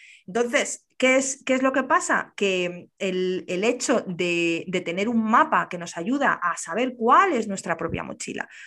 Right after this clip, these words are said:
de qué está hecha nuestra propia mochila,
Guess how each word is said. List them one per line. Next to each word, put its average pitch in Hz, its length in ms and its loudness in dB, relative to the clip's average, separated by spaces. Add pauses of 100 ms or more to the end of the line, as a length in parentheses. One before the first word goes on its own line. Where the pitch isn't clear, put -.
de 196 240 2
qué 370 140 4
está 226 340 4
hecha 185 240 0
nuestra 160 320 -6
propia 202 280 0
mochila, 185 580 -4